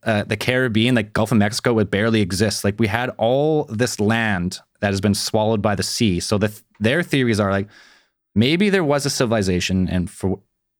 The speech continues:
it could have been a ma-, it could have been many reasons. Like, uh, most civilizations in history die because of some type of disease,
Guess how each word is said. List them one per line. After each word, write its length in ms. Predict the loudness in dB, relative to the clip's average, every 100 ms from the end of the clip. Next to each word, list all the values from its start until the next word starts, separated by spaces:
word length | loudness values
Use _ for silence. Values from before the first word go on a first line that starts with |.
| _ _
it 160 | -12 -2
could 120 | 0
have 60 | 2
been 120 | 4
a 40 |
ma-, 140 | 4 4
it 140 | 0
could 100 | 0
have 100 | 2
been 60 | 4
many 180 | 4 2
reasons. 340 | 2 2 0
Like, 160 | -2 -4 _ _ -8
uh, 60 | 0
most 280 | 2 2 0
civilizations 720 | 0 2 2 2 2 2 2
in 100 | 0
history 420 | 0 -2 -2 -2 -2
die 200 | -2 -2
because 320 | -2 -2 -2
of 100 | -4
some 160 | -2 -2
type 200 | -2 -4
of 180 | -4 -8 _ _ _ _ _ _ _ _
disease, 680 | -2 2 2 0 -2 -8 -12